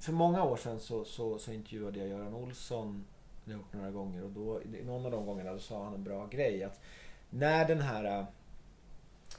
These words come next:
lilla, lilla kameran, den lilla digitala kameran kom, eh, jag undrar om det inte var ju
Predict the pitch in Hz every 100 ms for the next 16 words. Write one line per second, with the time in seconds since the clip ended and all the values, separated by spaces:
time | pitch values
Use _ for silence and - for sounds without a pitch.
0 | - 104 113 104 101 - 117 101 - 131
1 | 110 107 98 95 95 90 104 101 98 95
2 | 95 - 101 92 - 120 110 95 87 -
3 | 123 101 98 - - 95 90 90 87 85
4 | 90 - - - - - 117 120 113 117
5 | 113 107 101